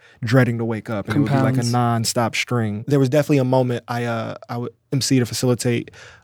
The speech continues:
Speaker 1: uh, a space for the mental health movement <laughs> in the city, and it was an honor to be there, and it, you know, it was great, and it was beautiful, and it was a very vulnerable space. Uh, and so I'm giving all this commentary and doing this, right? Like,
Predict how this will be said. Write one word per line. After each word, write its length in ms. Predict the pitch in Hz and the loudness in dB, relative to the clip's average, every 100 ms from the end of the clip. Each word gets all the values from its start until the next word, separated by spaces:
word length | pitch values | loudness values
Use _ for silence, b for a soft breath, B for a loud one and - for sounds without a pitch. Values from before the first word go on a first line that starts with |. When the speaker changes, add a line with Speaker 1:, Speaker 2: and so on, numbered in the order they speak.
| - | -4
Speaker 1:
uh, 120 | 117 | -4
a 60 | 120 | -2
space 280 | - 135 120 | 2 4 4
for 200 | - 131 | 4 4
the 80 | 117 | 4
mental 240 | 117 117 | 0 0
health 280 | 113 120 - | 2 2 -2
movement 600 | 123 131 143 110 - - - | 0 4 4 4 -8 -4 -2
<laughs> 100 | - | 2
in 100 | 196 160 | 2 2
the 60 | |
city, 380 | 160 - 135 120 B B 156 | 2 2 0 -2 B B -4
and 160 | 135 123 | 0 2
it 40 | |
was 160 | 131 123 | 2 0
an 80 | 123 | 2
honor 260 | 135 135 | 2 4
to 120 | 123 127 | 0 0
be 160 | 131 | 0
there, 260 | 127 127 123 | 4 4 2
and 100 | 120 | 0
it, 120 | 117 | -4
you 100 | 117 | -4
know, 80 | 110 | -4
it 40 | |
was 100 | 113 | -4
great, 240 | 110 127 123 | -2 0 2
and 80 | 113 | 0
it 40 | |
was 120 | 107 | -4
beautiful, 400 | 104 127 117 123 | 2 2 2 0
and 80 | 117 | -2
it 20 | |
was 100 | 107 | -2
a 40 | 110 | -4
very 260 | 117 117 | 0 2
vulnerable 360 | 110 113 113 - | 2 0 -2 -4
space. 520 | - - 127 117 - B B B B - | -2 4 4 4 -2 B B B B 0
Uh, 420 | 117 113 110 110 - | 2 2 0 -4 -4
and 100 | - | -2
so 120 | 123 131 | 2 2
I'm 100 | 120 | 2
giving 240 | 139 127 | 0 2
all 140 | 127 | 2
this 140 | 120 117 | 0 -2
commentary 500 | 156 135 123 127 123 | 2 2 2 2 4
and 100 | 127 | 4
doing 220 | 151 143 | 4 4
this, 200 | 147 117 | 2 2
right? 220 | 127 123 | 2 2
Like, 220 | 117 110 | 0 -4